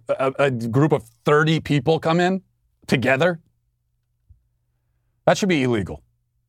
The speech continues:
I'm glad there were no masks, but, um, there, there do need to be size restrictions, not covid related, on groups of people attending movies. And I think no, you don't need, really the, the limit should be two. I don't, you really don't need anybody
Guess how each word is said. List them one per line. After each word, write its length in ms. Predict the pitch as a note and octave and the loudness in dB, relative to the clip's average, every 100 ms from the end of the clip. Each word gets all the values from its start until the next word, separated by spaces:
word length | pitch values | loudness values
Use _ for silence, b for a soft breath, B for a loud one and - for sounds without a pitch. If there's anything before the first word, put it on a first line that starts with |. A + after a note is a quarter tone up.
| _ _ _ _ - | _ _ _ _ 0
I'm 120 | C3+ | 2
glad 220 | D#3+ F#3 | 2 2
there 80 | F3+ | 2
were 80 | D3+ | 2
no 120 | C#3 | 2
masks, 420 | B2+ G#2+ - - | 0 0 -4 -6
but, 300 | - A2 - | 0 0 0
um, 400 | A2+ G#2 G2+ G2+ - | 2 2 0 -4 -2
there, 140 | A#2+ | -2
there 180 | A#2+ B2+ | 0 0
do 180 | A#2+ D#3+ | 2 2
need 140 | D3 | 2
to 60 | C3 | 0
be 300 | A#2+ A2+ A2+ | 0 0 -2
size 400 | - C3+ B2 A#2 | -2 0 2 0
restrictions, 600 | A#2 - A#2 - G#2+ G2+ | -4 -4 -4 -2 -4 -2
not 220 | A#2 B2+ | 0 0
covid 260 | - C#3+ A#2 | 0 0 0
related, 440 | G#2+ G2 F#2+ F#2+ - _ _ _ _ _ _ - | -2 0 0 -2 -6 _ _ _ _ _ _ 0
on 420 | B2 A#2+ A2+ A#2+ - C3 | 2 4 0 -2 -6 -2
groups 340 | A#2 C#3+ - | 2 2 2
of 120 | C#3+ - | -2 0
people 280 | C3 A#2+ | -2 0
attending 380 | A2 A2 G#2 G2 | -2 -2 -2 -2
movies. 380 | F#2 E2 D2 - _ _ _ _ _ _ _ | -4 -6 -12 -16 _ _ _ _ _ _ _
And 80 | A#2+ | 0
I 80 | C3+ | 2
think 180 | E3 B2 | 0 0
no, 180 | D3 - | -2 -2
you 100 | D#3 | 2
don't 180 | A#3 A3+ | 2 2
need, 300 | A3 G3 - _ _ _ _ | 0 0 -4 _ _ _ _
really 220 | B3+ D#4+ | 2 4
the, 120 | A3+ F#3+ | 4 2
the 160 | E3+ | 2
limit 240 | F3 E3+ - | 2 0 -2
should 140 | C#3 | -2
be 100 | A#2+ | -2
two. 280 | - G2 - | -4 -6 -2
I 100 | C3 | 0
don't, 140 | E3 D#3+ | 0 -2
you 280 | D#3 F3 | -6 0
really 140 | C#4 D4 | 2 2
don't 140 | A3 | 2
need 120 | F3 | 2
anybody 500 | C3+ D#3 E3 F3+ F#3 | 2 2 2 2 -2